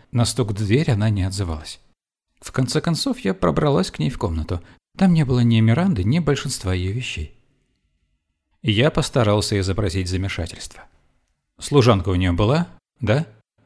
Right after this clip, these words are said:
И что она говорит?» «Да ничего. Твердит, что Миранды нет, только и всего». «Проклятие. Здесь мы, кажется, сели в лужу». Я встал и потянулся. «Что ты собираешься делать?»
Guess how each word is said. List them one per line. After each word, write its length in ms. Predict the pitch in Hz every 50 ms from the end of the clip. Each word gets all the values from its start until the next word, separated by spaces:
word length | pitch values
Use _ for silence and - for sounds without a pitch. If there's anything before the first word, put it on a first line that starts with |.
| _ _ _
И 220 | - 120 104 101
что 260 | 95 - - - 117 98
она 100 | 90 90
говорит?» 440 | 87 87 87 85 98 127 - - - - - _ _ _ _ _ _ _ _ _ _ -
«Да 100 | 202 202
ничего. 460 | 196 202 - - 165 104 78 71 - - _ _ _ _ _ _ _ _ _ _
Твердит, 360 | - - 226 202 131 131 196 -
что 220 | - - - 143
Миранды 440 | 147 143 123 110 104 113 117 104 92
нет, 300 | 87 87 113 156 - -
только 260 | - 92 95 - -
и 40 | 113
всего». 360 | - - - 123 113 123 135 - - _ _ _ _ _ _ _ _ _ _ _ _ _ _ -
«Проклятие. 580 | - - 131 - - 92 80 - - - - - - - - _ _ _ _ _ _ _ _ _ _ _ _ -
Здесь 400 | 104 95 101 101 101 131 131 -
мы, 160 | - 131 151
кажется, 480 | - - 120 101 95 117 110 - - 123
сели 320 | - - - 90 80 98
в 80 | 98 98
лужу». 320 | 95 82 76 - - - - - - _ _ _ _ _ _ _ -
Я 140 | 123 104 90
встал 280 | 80 - - 110 92 90
и 40 | 82
потянулся. 540 | - - - 110 92 82 82 - - - - - - _ _ _ _ _ _ _ _ -
«Что 160 | - - 208
ты 80 | - 151
собираешься 580 | - 147 123 123 120 113 117 113 - - 123
делать?» 380 | 101 87 87 95 131 - -